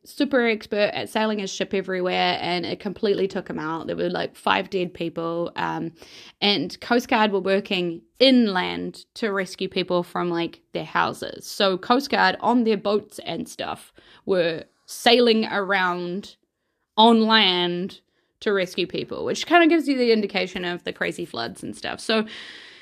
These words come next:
you know, New Zealand, we're at risk from tsunamis and floods and stuff 'cause we're an island. God damn it, take global warming seriously. Anyway,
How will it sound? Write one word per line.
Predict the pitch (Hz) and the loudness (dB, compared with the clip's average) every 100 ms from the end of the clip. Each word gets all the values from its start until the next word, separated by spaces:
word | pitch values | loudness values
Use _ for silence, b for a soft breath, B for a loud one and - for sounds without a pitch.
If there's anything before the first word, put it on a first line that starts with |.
| B | B
you | - | 0
know, | 247 233 | 2 4
New | 277 302 | 4 4
Zealand, | 294 330 208 185 | 4 2 2 2
we're | 196 | 0
at | 196 | 2
risk | 208 226 - | 0 -2 -6
from | - 226 214 | -4 -2 -2
tsunamis | 214 220 214 214 208 208 | -4 -4 -2 -4 -4 -6
and | 202 | -6
floods | 220 214 208 | 0 -2 0
and | 233 | -4
stuff | - 233 | -2 -4
'cause | 247 226 | -4 2
we're | 277 | 6
an | 294 | 8
island. | 330 370 320 214 180 | 8 8 6 4 -4
God | - 294 247 | -2 0 2
damn | 254 269 | 0 2
it, | 285 - | -2 -4
take | 254 233 | -6 0
global | 254 240 254 | 2 2 2
warming | 240 247 240 240 | 2 2 4 2
seriously. | 247 226 226 220 233 185 139 - | 4 2 4 4 2 -2 -2 -2
Anyway, | 247 240 175 107 | 0 2 0 -4